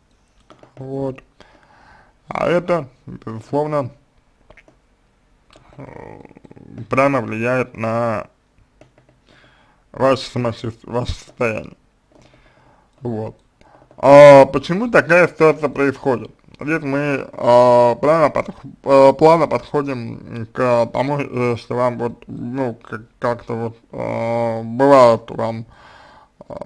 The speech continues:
стыдно, да, и так далее. А, потому что вы не принимаете себя, вы не принимаете, э, полностью вот, э, м,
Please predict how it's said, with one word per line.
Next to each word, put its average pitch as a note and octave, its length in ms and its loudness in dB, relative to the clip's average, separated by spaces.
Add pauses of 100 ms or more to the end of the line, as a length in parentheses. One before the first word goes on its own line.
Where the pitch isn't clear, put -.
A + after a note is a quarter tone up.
(540)
стыдно, D#3+ 460 -2
да, A#2+ 760 0
и - 20 -8
так B2 260 -4
далее. - 240 -8 (920)
А, C3 640 4
потому E3+ 480 -4
что G3 560 0
вы F3 200 -2
не D#3+ 280 -8
принимаете B2+ 800 -8 (480)
себя, D3 420 2
вы B2+ 140 -8
не A#2+ 120 -10
принимаете, B2+ 640 -10
э, G1+ 1300 -10 (100)
полностью C3 680 -6
вот, A#2+ 380 -14 (140)
э, - 120 -12 (1080)
м, - 1800 -16